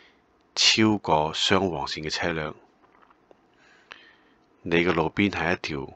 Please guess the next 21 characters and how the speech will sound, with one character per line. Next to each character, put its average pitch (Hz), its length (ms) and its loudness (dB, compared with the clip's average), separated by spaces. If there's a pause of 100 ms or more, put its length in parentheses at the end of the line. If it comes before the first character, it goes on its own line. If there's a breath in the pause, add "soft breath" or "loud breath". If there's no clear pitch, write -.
(380)
虛 92 340 -2
線， 69 300 -4 (520 loud breath)
意 87 80 -6
思 101 240 -2
即 110 100 6
係 101 40 10
話 87 120 8
你 78 220 0
有 78 220 -2
兩 78 220 -2
條， 73 200 -8 (880 loud breath)
好 95 100 -4
似 92 100 2
揸 92 180 8
freeway 90 360 0
咁 71 140 -8
樣， 80 140 -6
你 80 100 -8
有 80 140 0
兩 78 180 -6
條， 69 220 -12